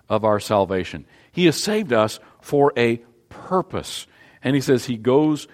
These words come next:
he looks forward to the prize of one day being with Christ Jesus. So we look forward. The fourth thing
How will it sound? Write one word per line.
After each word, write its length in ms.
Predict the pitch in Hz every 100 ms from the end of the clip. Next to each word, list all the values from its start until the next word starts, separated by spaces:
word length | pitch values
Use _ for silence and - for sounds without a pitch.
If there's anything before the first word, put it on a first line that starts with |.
| _
he 80 | 135
looks 200 | 120 -
forward 580 | - 151 151 170 180 -
to 60 |
the 100 | 87
prize 640 | - - 131 143 147 147 - - - _ _ -
of 160 | 95 90
one 340 | 117 135 135
day 300 | 110 85 80
being 720 | - 87 90 123 127 127 127 - _
with 440 | 104 107 101 - - _ _
Christ 640 | - 107 95 92 - - _ _ _ _ _ 90
Jesus. 720 | 82 92 85 73 71 67 - - _ _ _ _ _
So 140 | -
we 100 | 131
look 140 | 127 120
forward. 600 | - 190 196 127 73 - -
The 60 | 98
fourth 460 | - - 160 160 -
thing 380 | 143 143 143